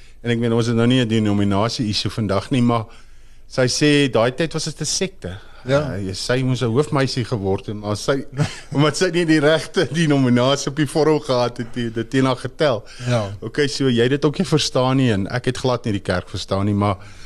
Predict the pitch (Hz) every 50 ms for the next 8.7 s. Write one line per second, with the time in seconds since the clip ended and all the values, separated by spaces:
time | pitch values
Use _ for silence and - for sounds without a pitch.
0 | - - - - - - - - - 156 156 - 180 190 - 151 160 147 165 170
1 | 170 190 185 170 147 - 143 135 123 - 147 143 123 - - 143 113 120 117 110
2 | - 113 107 - - - - - - - - 117 - 120 117 120 120 120 127 127
3 | 123 - 123 123 117 101 113 110 101 104 104 113 104 - - - - - 131 113
4 | 95 90 - - - - - - - 95 92 92 92 90 92 92 - - - -
5 | - - 110 110 110 - 117 113 110 - - - - 127 120 117 110 110 110 117
6 | 117 - - - - 127 120 107 110 113 120 120 120 120 127 131 131 123 - 131
7 | 113 101 101 98 104 - 127 123 - - 117 113 101 104 - - 117 113 110 110
8 | 104 104 110 110 110 - - 113 110 107 107 104 101 101